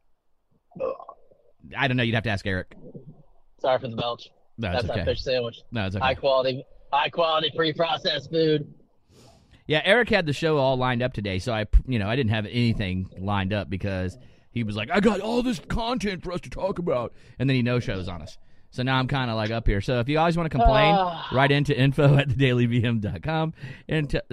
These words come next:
Speaker 1: tell us how much
Speaker 2: No,
Speaker 1: Eric
Speaker 2: no,
Speaker 1: is a
Speaker 2: send it
Speaker 1: slack
Speaker 2: directly
Speaker 1: ass.
Speaker 2: to that, that, send it directly to, what is it, Eric C one oh two five at
Speaker 1: Yeah, Eric C
Speaker 2: whatever.
Speaker 1: something one oh two point five, uh, you know, at gmail dot com or whatever.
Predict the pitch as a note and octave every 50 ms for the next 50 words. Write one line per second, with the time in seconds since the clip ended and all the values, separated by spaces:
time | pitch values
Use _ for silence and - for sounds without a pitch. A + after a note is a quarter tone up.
0 | A#2 - C3+ C3 C3 B2+ - C#3 B2 A#2 A#2 A#2 A2+ A2+ - - G3+ A3 G#3+ G#3
1 | A3 G#3+ G3 G#3 G3+ G#3 G#3 A3+ A3+ A3 G#3+ A3 A3 G#3+ G#3+ G#3+ G#3 G3+ F#3 F3
2 | F3 - - - E3 E3 E3+ D#3+ - - - - _ _ _ _ _ - F#3+ G#3+
3 | G#3+ F#3 G#3 G3 F#3 G#3 G3 F3 E3+ E3 F3 E3 D3 D3 C#3+ E3 E3 E3+ E3+ E3+
4 | F3 - - - F#3+ F#3 F#3+ F3+ E3 D#3 D#3 D#3+ D#3+ D#3+ D#3+ - F3 E3+ E3+ D#3+
5 | - D#3+ D3+ D#3 D#3 D#3 E3+ E3 D3 C#3+ C#3 C#3 C3+ C#3 - - D#3+ F3+ D3+ B2+
6 | - - F3+ F#3 F3+ D#3+ - - F#3+ F3+ F3+ F#3 F#3+ D3+ D#3 F3+ E3+ E3 F3 F3
7 | F3 E3+ - - F3 D#3+ - - - - - D#3+ D#3 B2+ - - D#3 D#3 D3+ D#3
8 | D#3 D#3 D#3 D#3 D#3 D3+ - - - A#2+ - C3 C3 B2+ B2+ B2 A#2+ A2+ G#2 G#2
9 | G#2 G#2 G#2+ A#2 C3 C#3 C3 C3 C3 B2 B2+ B2 A#2+ A#2 B2 A#2+ B2 A#2+ A2 A2
10 | A2+ A#2 A#2+ A#2 A#2+ B2